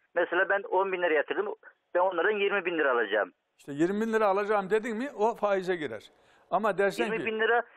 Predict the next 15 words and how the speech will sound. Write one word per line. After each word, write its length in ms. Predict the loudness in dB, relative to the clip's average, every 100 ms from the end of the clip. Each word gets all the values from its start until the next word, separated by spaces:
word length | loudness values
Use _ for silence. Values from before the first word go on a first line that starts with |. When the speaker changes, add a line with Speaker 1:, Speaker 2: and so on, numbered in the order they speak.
| -20 _
Speaker 1:
yirmi 300 | -4 0 0
bin 100 | 0
lira 160 | 0 2
ben 40 |
onlara 240 | 2 2 2
geri 200 | 0 0
tekrar 300 | 0 0 2
yatıracağım. 580 | 2 0 0 2 2 2
O 40 |
on 280 | 4 2 0
bin 120 | -2
lirayı 260 | 2 0 0
biner 300 | 0 0 0
biner 200 | -2 0
yatıracağım. 640 | 0 2 0 2 0 0